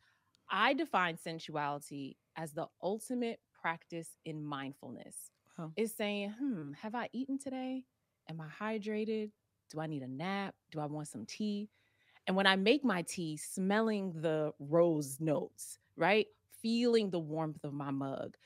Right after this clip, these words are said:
Speaker 1: sipping and being like, "Oh, that," right? Really being in the moment. And then sexuality, well, that's just what's going on with your loins,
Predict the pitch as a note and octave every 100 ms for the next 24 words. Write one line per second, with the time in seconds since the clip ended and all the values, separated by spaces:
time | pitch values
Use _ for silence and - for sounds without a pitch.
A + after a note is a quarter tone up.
0 | _ - - - B3+ A#3+ A3 F#3 E3+ F3
1 | F3+ D#3+ - G#3+ C#4 D4+ A#3+ F#3 F#3+ G#3
2 | G#3+ G#3 G#3 C#4 C4+ - _ - - B3+
3 | C#4 C4+ B3 A#3+ G3 G3 F#3+ F3+ D#3 -
4 | - _ _ - - - G3+ G3+ G3 D#4+
5 | A4 C4 G3+ F#3 F3+ F3 F#3+ A#3+ D#4 B3+
6 | A#3+ A3 G3 F3 G#3 F3+ F#3+ F#3+ F3+ F3+
7 | F3+ - D#3+ E3+ C#3 C3+ -